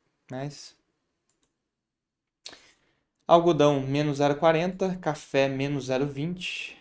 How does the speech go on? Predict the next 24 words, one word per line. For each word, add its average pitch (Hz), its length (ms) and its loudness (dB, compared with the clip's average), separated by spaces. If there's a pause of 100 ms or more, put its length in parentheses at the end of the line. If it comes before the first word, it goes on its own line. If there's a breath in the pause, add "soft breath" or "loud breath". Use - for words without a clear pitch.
(180 loud breath)
ah, 131 800 -6
açúcar, 131 640 -6
zero 123 440 0
cinquenta 139 300 -6
e 131 60 -8
cinco 127 360 -10
de 131 160 -2
alta, 151 540 -2 (1120 soft breath)
ah, 135 340 -4
soja, 131 680 2
eh, 131 140 -4
milho, 139 420 0
desculpa, 123 420 -8
no 123 120 -6
zero 123 200 0
a 143 40 0
zero, 147 380 0
soja, 135 500 -2
zero 123 260 -2
oitenta 127 320 -6
de 131 120 -10
queda 139 340 -2
e 147 60 -4
trigo. 147 580 -4